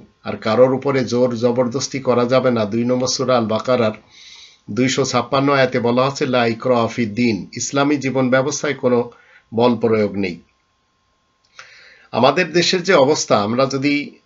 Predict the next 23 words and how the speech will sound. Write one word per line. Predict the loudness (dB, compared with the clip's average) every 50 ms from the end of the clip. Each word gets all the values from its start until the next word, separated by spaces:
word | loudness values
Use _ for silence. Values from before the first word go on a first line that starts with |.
| _
পাঁচ | -4 -4 -2 -2
দশকের | 2 0 0 0 0 -2 -2 -2 0 0
বাংলাদেশের | 2 2 2 0 0 -2 -2 -4 -4 -4 -6 -6
দিকে | -6 -6 -2 0 0
আজ | 0 0 -2
দুই | -2 -2 -2
হাজার | -2 -2 -2 -4
চব্বিশ | -2 0 -2 -2 0 -2 -4 -4 -4
সালে | -2 -2 -2
একটু | -4 -4 -4 -4
লক্ষ্য | -2 -2 -2 -4 -4 -6 -6 -4
করি, | -2 -2 -4 -4 -4 -8 -12 _ _ _ _ _ _ _ _ _ _ _ _ _ _ -20 -20 -20 _ _ _ _ _ _ _ _ _ _ _ _ _ _ _ _ _ _ _ _ _ _ _ _
চিকিৎসা | 0 0 2 2 2 0 2 2 2 4
ব্যবস্থা | 4 4 4 2 0 0 0 0
তো | 0 0 -2 -4 -4
শেষ | -4 0 2 2 2 4 4 2
হয়ে | 2 2
গেছে, | 0 -2 -6 -6 -8 -8
চিকিৎসার | -4 -2 0 0 0 0 2 2 2 2
জন্য | 4 4 4 4 4 4
যেতে | 2 0 0 0 -2
হচ্ছে | -2 -2 -2 -2 -4 -4
ভারতে। | -2 -2 0 0 -2 -2 -4 -8 -10